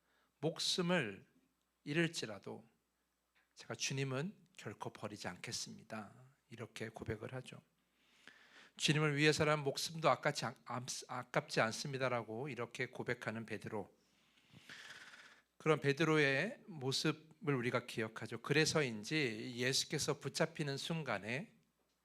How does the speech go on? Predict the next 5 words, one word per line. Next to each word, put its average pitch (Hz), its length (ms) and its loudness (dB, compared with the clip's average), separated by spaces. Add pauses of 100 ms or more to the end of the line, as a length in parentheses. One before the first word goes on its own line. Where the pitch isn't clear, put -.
(460)
베드로는 120 500 0
무엇을 120 440 0
꺼내듭니까? 127 760 -4 (180)
칼을 180 440 0 (180)
꺼내듭니다. 131 600 -10